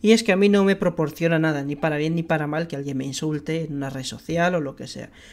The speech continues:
Lo mismo los like y los dislike. Ahí, bueno, me influyen un poco más en el tema de, eh, de que mis vídeos se posicionen o no, pero como yo no cobro de esto, eh, porque ni siquiera tengo los mil suscriptores para poder, pues, monetizar,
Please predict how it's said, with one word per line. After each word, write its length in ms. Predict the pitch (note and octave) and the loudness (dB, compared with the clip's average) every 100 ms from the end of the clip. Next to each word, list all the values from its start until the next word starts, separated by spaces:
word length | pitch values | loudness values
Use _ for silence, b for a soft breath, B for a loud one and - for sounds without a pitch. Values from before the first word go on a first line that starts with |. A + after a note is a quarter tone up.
| B - | B -4
Lo 100 | G3+ | 4
mismo 340 | G#3+ G#3+ G#3 G3+ | 6 8 6 4
los 220 | F3+ E3 | 2 2
like 260 | E3+ F3 | 0 0
y 40 | D#3+ | -2
los 180 | C#3+ C#3+ | -4 -6
dislike. 640 | C#3 - C#3+ B2+ B2 - | -12 -10 -10 -10 -10 -4
Ahí, 160 | E3+ F3 | -2 2
bueno, 220 | G3 D3+ | 2 2
me 140 | D3+ | 0
influyen 380 | D#3 G3 G#3 G#3+ | 0 4 6 6
un 100 | G#3 | 4
poco 240 | G#3 F#3+ | 2 2
más 220 | E3+ F#3+ F3+ | 0 0 -2
en 80 | |
el 60 | D3 | -4
tema 240 | D#3+ E3 D#3+ | -2 0 0
de, 480 | D#3+ D#3 D3 C#3+ B B B B B B B _ _ _ - _ _ - | 2 2 0 -4 B B B B B B B _ _ _ -20 _ _ 2
eh, 420 | F3+ F3 E3+ E3 | 4 6 6 6
de 120 | E3 | 4
que 100 | E3 | 2
mis 160 | E3 D3+ | 0 0
vídeos 260 | E3+ F3+ F3 | 0 -2 -2
se 80 | |
posicionen 600 | E3 D3+ D3 D#3 D3+ C#3+ | -4 -6 -4 -2 -2 -2
o 60 | C3+ | -4
no, 280 | C#3 E3+ - | -4 -6 0
pero 260 | G#3+ E3+ D3 | 2 2 0
como 180 | C3+ | -6
yo 120 | C#3+ E3 | -4 -4
no 120 | F#3 | 0
cobro 240 | E3+ D#3 | 0 2
de 120 | D3+ | 2
esto, 380 | E3 - D3 D#3+ - b b b b b b _ _ _ _ - | 0 -2 -8 -10 -18 b b b b b b _ _ _ _ 4
eh, 640 | F3+ F3 E3+ D#3+ D#3 D#3 | 8 8 8 8 6 4
porque 240 | D#3 - D3 | -2 -2 -4
ni 80 | |
siquiera 300 | C#3 - D#3+ | -4 0 0
tengo 240 | F3 E3 C3+ | 0 0 -2
los 160 | B2+ | -4
mil 160 | C#3 D3 | -4 -4
suscriptores 640 | D#3+ - D3 C#3+ D#3 C#3 | -6 -6 -6 -2 -2 -2
para 240 | - B2+ A#2+ | -6 -12 -10
poder, 320 | A2 A#2 - | -8 -8 -10
pues, 160 | C3 C#3+ | -12 -8
monetizar, 840 | D3+ D3+ C#3+ C#3 E3+ D#3+ D3 - | -6 -6 -4 -2 2 4 2 -4